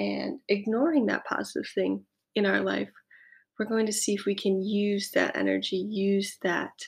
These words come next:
excitement for what's going to happen later, and use it to really ramp up our meditation practice today. That being said, this one's going to be a little bit looser. So we're gonna go ahead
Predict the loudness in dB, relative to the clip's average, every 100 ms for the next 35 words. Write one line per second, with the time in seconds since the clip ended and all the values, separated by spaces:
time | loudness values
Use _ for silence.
0 | -18 _ _ -18 -12 -2 -2 -2 -6 -8
1 | -4 -2 -2 -2 -4 -2 -2 -4 -2 -2
2 | -2 -2 -2 -4 -10 -10 -8 -6 -6 -6
3 | -8 -14 _ -2 0 2 2 2 0 4
4 | 4 4 2 -2 -4 -8 -20 _ _ _
5 | _ -4 0 0 0 -2 -2 -2 -2 -2
6 | -2 -4 -12 -10 -6 -4 -2 -4 -8 -20
7 | _ _ _ _ -4 0 4 6 4 2
8 | 2 2 2 -2 -2 0 2 2 2 2
9 | 2 2 2 0 0 0 0 0 0 2
10 | 2 0 -6 _ _ _ _ _ _ _
11 | -8 -2 2 4 4 2 4 4 2 0
12 | -2 -2